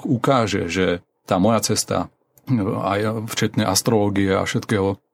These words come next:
nadprirodzená, ak to není dobré, ak Boh povie, že to nie je správne, ja som ochotný to zložiť. Ak povie, že je to dobré a že to ľuďom slúži, tak ja si to nechám. Ale ak mi ukáže, že je to nesprávne, tak ja to zložím.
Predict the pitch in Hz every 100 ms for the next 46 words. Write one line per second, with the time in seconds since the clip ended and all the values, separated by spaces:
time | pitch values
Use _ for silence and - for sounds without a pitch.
0 | - 101 - 107 107 104 107 98 101 -
1 | 120 - - - 101 107 143 123 117 117
2 | 107 98 90 98 120 - 120 110 90 104
3 | 107 104 104 - 95 98 101 101 - 107
4 | 95 - - 98 98 98 90 92 143 -
5 | 170 120 123 127 113 113 117 127 110 101
6 | 107 113 113 107 104 - - 135 127 113
7 | 107 104 101 110 107 98 101 101 95 -
8 | _ 101 98 98 98 135 117 120 90 92
9 | 101 95 104 101 - 98 92 98 104 92
10 | 110 104 107 95 -